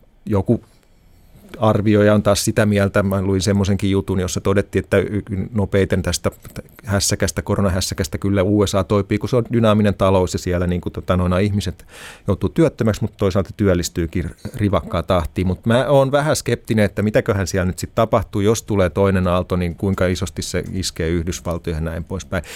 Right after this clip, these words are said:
Et kyllä vientimarkkina oli siis se toinen, joka on minusta, niinku, isompi vielä riski kuin, tota, noinaan tää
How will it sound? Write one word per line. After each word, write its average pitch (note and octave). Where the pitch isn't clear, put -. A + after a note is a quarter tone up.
Et G#2+
kyllä A#2
vientimarkkina B2+
oli F#2
siis E2+
se F2
toinen, D3+
joka G#2+
on G#2
minusta, A2+
niinku, G2
isompi G2+
vielä F#2
riski F#2
kuin, E2+
tota, F2+
noinaan E2+
tää E2